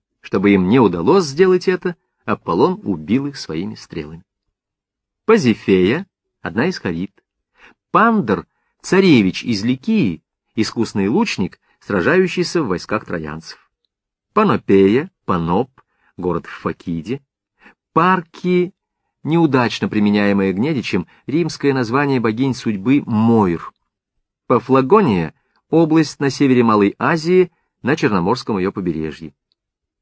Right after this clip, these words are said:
Пиан, благодарственное песнопение, посвящённое Богу, чаще всего Аполлону. Также звучит имя древнейшего бога врачевания,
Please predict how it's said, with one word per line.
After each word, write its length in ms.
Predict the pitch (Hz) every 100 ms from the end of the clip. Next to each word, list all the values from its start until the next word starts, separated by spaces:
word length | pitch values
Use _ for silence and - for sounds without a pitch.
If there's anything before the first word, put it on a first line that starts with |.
| _ -
Пиан, 600 | 202 180 107 82 76 69 _ _ _ _ _ _ _
благодарственное 800 | 104 110 117 147 - 131 120 110
песнопение, 800 | 104 - 101 147 156 107 82 73
посвящённое 680 | 95 - - 92 90 95
Богу, 460 | 104 101 101 85 82 - _
чаще 380 | 139 196 - 156
всего 280 | - 143
Аполлону. 560 | 110 - 80 73 71 69 _ _ _ _ -
Также 360 | 175 240 202
звучит 400 | 175 107 - 196
имя 340 | - 131 190 156
древнейшего 640 | 95 85 131 165 - 107
бога 280 | 82 120 127
врачевания, 880 | 120 135 - 101 90 98 92 92